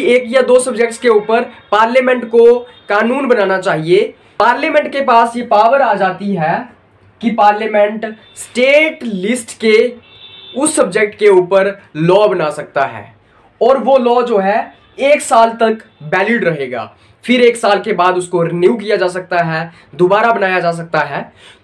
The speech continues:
Second जो extraordinary situation है उसके अंदर आता है Article two fifty। Article two fifty क्या कहता है? Article two fifty कहता है कि अगर जब national emergency लगेगी, national emergency होती है जब पूरे देश में एक आपातकाल लग जाता है,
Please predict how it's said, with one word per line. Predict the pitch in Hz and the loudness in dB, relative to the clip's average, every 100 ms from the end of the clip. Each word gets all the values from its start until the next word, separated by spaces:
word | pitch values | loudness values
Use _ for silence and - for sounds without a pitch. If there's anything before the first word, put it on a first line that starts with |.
| - | -12
Second | - 233 233 302 | -2 -2 -2 -2
जो | 277 | 0
extraordinary | 240 - 254 254 233 226 233 | -2 0 2 2 2 0 -2
situation | 233 208 196 233 | -4 -4 -4 -2
है | 202 175 | 0 0
उसके | 180 202 | 0 0
अंदर | 202 | 2
आता | 196 175 | 2 0
है | 196 202 | -2 -2
Article | 190 180 208 202 | -2 -4 -6 -8
two | 202 196 220 | -8 -10 -10
fifty। | 226 196 175 - - _ _ _ _ _ | -10 -10 -8 -10 -12 _ _ _ _ _
Article | - 392 370 370 | -4 0 2 2
two | 349 320 | 0 -4
fifty | 277 220 254 | -6 -6 -2
क्या | 247 | -2
कहता | 214 175 165 | 0 -2 -2
है? | 156 117 113 _ _ | -4 -8 -14 _ _
Article | - 202 277 254 | -6 -4 -4 -6
two | 269 | -6
fifty | 247 247 | -8 -6
कहता | 262 233 233 | -2 -2 0
है | 233 202 | -2 -2
कि | 247 | 0
अगर | 240 240 | 0 0
जब | 254 | -2
national | 247 202 220 311 | 0 0 0 0
emergency | 311 262 226 220 233 | 0 0 -2 -4 -2
लगेगी, | 185 147 127 117 - _ _ | -2 -4 -10 -16 -20 _ _
national | 151 190 247 | -4 -2 0
emergency | 233 226 226 226 | 2 2 0 -2
होती | 240 196 180 214 | 0 0 0 -2
है | 165 214 - - - | -2 -2 -6 -18 -2
जब | 196 208 | -2 0
पूरे | 208 220 | 0 2
देश | 190 208 208 | 6 4 4
में | 233 233 | 0 0
एक | 233 190 202 202 214 | 0 2 2 2 -4
आपातकाल | - 175 190 202 196 175 202 | -4 -2 0 0 0 0 0
लग | 214 185 | -2 -2
जाता | 180 180 180 | -2 -2 -2
है, | 170 190 | -2 -6